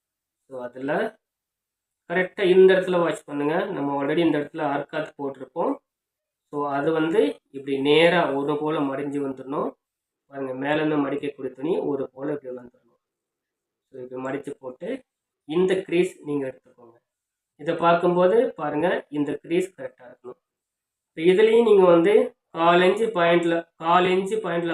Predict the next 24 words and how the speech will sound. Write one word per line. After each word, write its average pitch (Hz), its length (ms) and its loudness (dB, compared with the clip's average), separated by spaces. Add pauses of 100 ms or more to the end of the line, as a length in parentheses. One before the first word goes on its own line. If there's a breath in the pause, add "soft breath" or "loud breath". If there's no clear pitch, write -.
(100)
ஆரம்பிச்சு 156 400 -6 (600)
ஷார்ப்பா 180 460 2 (160)
இந்த 151 200 -6
டாட்டுக்கு 170 460 -4 (720)
ஒரு 165 180 2
இன்ச்சுக்கு 180 360 4
மட்டும் 175 220 2
நம்ம 151 180 2
already 151 220 0 (120)
மார்ஜின் 147 360 -2
வச்சிருக்கோம், 143 480 -8 (600)
அதுல 165 300 0
வந்து 165 160 0 (120)
முடிக்க 135 240 -6 (120)
போறோம். - 240 -20 (160)
ஓகேங்களா? 151 400 -6 (920)
இப்போ 127 180 -6 (540)
இப்படி 143 260 -20
திருப்பி 143 340 -8
போட்டுக்கோங்க. 131 480 -12 (1300)
திருப்பி 147 260 -8 (100)
போட்டுட்டு 139 420 -10 (600)
கால் 143 280 -4
இன்ச்சு 143 160 -4